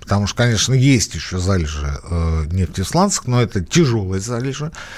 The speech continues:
и они становятся рентабельны при цене, э, за баррель в семьдесят-восемьдесят долларов.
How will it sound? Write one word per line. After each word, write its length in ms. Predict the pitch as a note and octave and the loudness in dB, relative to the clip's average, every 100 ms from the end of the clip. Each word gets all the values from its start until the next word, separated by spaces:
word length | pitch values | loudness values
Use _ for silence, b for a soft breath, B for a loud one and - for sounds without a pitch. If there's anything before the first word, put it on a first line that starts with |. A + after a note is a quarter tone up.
| B B | B B
и 140 | A2 | 2
они 280 | G#2+ C3+ E3+ | 4 4 2
становятся 500 | - D3+ D3+ C3+ C3+ | 4 2 2 2 2
рентабельны 600 | C3 C3 F3+ E3+ C#3+ G3 | 2 2 0 2 0 0
при 140 | G3+ | 0
цене, 320 | - C3 D3+ C#3 G#2+ | 0 0 0 -2 -4
э, 340 | A2+ A2+ G#2+ G2+ | 0 4 4 4
за 160 | F#2 A2 | 2 2
баррель 260 | D3 C#3+ | 2 0
в 40 | - | -2
семьдесят-восемьдесят 760 | C#3 B2 - A2 - D2 C#2 | -4 -4 -2 -2 -2 -6 -10
долларов. 300 | C2 - - | -12 -16 -18